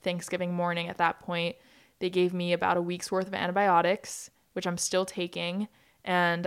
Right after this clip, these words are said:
I'm feeling better. The next morning I woke up,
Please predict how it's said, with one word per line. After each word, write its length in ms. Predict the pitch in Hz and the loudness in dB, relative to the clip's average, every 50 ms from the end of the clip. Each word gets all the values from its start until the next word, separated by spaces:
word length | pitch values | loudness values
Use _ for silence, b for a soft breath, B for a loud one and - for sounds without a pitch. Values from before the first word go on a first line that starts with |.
| - - | -2 -2
I'm 220 | 170 175 175 175 | -2 -2 -2 -2
feeling 480 | 170 - - - 196 196 214 247 269 262 | -6 -8 -6 -2 0 2 2 4 4 6
better. 480 | 220 190 175 175 175 190 226 254 262 - _ _ - | 6 6 6 6 6 4 4 2 -2 -6 _ _ -4
The 100 | - 208 | -2 2
next 260 | 196 196 202 - - - | 2 2 2 0 -2 0
morning 300 | 196 196 196 202 196 196 | 0 2 2 2 2 2
I 40 | |
woke 280 | 190 185 185 185 185 185 | 4 4 4 4 4 4
up, 260 | 190 185 185 180 185 | 6 6 6 4 4